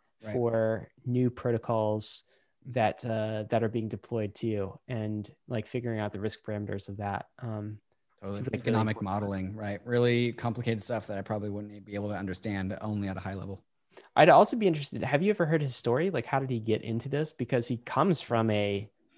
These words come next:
Speaker 1: Right.
Speaker 2: you know, quant, um,
Speaker 1: Comes from the wave two world.
Speaker 2: high speed trading. He comes very from, uh, like, the smart people in the wave two world and how he got into crypto.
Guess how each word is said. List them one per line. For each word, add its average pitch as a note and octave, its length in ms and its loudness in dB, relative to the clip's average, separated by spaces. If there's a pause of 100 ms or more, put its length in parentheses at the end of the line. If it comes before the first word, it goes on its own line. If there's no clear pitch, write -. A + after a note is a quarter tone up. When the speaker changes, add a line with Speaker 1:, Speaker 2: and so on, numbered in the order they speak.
Speaker 1:
Right. G#2 200 -4
Speaker 2:
you A2 140 -2
know, G#2+ 80 -6
quant, - 680 0 (560)
um, G#2+ 400 2
Speaker 1:
Comes B2+ 180 -4
from B2 140 -4
the A#2 80 -2
wave A#2+ 180 6
two C#3 160 6
world. G#2 120 6
Speaker 2:
high C3 80 6
speed C3 220 -4
trading. A#2+ 420 0
He B2 200 -4
comes C3 280 -2
very A#2+ 200 6
from, A#2+ 320 -2
uh, G#2 400 0 (140)
like, B2 240 -4 (220)
the C3+ 200 -2
smart - 520 -2 (400)
people A#2+ 380 0
in B2 180 -4
the A2+ 120 -2
wave A2 220 0
two A#2+ 160 -2
world G2 320 0
and G#2+ 80 -8
how A#2 160 -4
he A#2 60 -2
got A2 140 0
into G#2+ 120 -8
crypto. - 420 -8